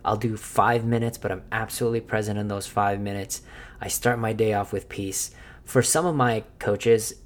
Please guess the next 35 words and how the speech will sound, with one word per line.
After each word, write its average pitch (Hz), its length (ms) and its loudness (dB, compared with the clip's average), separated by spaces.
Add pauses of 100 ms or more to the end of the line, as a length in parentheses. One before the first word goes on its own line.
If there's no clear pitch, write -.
(120)
what 110 200 -2
they 127 180 2
do 117 120 2
is 101 120 -4
they 101 160 0
drink 110 260 -2
a - 60 -10
cup 117 200 -2
of 110 80 -4
coffee 110 560 0
and 95 140 -4
they 95 80 -2
just 92 300 -6 (220)
sit - 400 0
in 107 140 -6
nature, - 520 -10 (520)
quiet, 95 500 0 (200)
for - 120 -6
the 101 120 -4
next 98 340 -6
five 98 300 2
to 92 100 -6
ten 95 280 -6
minutes 92 260 -8
and 107 80 -10
just 98 160 -10
be 101 100 -10
present 107 400 -4
with 123 160 -4
their 110 140 0
coffee, 98 420 -2
be 101 160 -10
present 110 400 -4
with 110 200 -6
nature. 92 480 -2